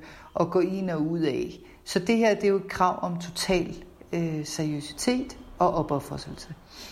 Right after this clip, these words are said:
Men samtidig har det jo også rent socialt været en måde at skabe prestige på. Fordi det er jo ikke for hvem som helst.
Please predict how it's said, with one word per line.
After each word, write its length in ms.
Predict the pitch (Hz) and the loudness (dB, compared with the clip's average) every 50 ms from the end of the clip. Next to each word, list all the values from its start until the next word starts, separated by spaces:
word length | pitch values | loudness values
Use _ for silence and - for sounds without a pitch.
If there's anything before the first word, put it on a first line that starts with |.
| - - - - - | -18 -20 -8 0 4
Men 120 | 170 170 | 4 4
samtidig 680 | 170 175 190 202 220 254 254 254 - 247 220 208 185 175 | 4 4 2 2 4 4 4 4 2 0 2 2 2 2
har 120 | 170 170 | 2 2
det 80 | 165 170 | 2 2
jo 80 | 156 151 | 2 2
også 420 | 156 165 175 180 220 214 190 - 165 | 4 4 2 4 2 2 0 0 0
rent 240 | 165 170 175 170 - | 0 0 0 -2 -4
socialt 600 | - 151 - - - - 285 277 - - 180 - | -4 -4 -2 -2 2 2 2 2 2 0 -4 -2
været 140 | 185 170 165 | 0 0 2
en 140 | 160 160 151 | 2 0 0
måde 340 | 147 151 156 170 190 - - - | 2 2 2 2 2 0 -2 -4
at 60 | - | -6
skabe 260 | - - - 135 - - | -4 -2 -2 -4 -4 -2
prestige 500 | - 151 - - - 240 262 277 - - | -2 -2 -2 2 4 4 4 4 4 2
på. 220 | 165 147 - - - - - - - - - - - - - - - - | 2 2 2 0 -8 -16 -18 -20 -20 -20 -20 -20 -20 -20 -20 -20 -20 -10
Fordi 480 | - - 185 175 180 170 165 165 - - - - | -2 2 2 2 4 2 0 0 -2 -8 -12 -10
det 260 | 160 151 156 175 180 | -6 -4 -2 -2 -2
er 80 | 165 147 | -2 -2
jo 60 | 139 143 | -2 -2
ikke 120 | 151 - | -4 -4
for 120 | - 175 | -2 -2
hvem 240 | 151 147 160 170 175 | 2 2 2 2 2
som 180 | - - 180 170 | 0 -2 0 0
helst. 460 | 165 170 165 - - - - - | 2 0 0 -4 -6 -10 -14 -16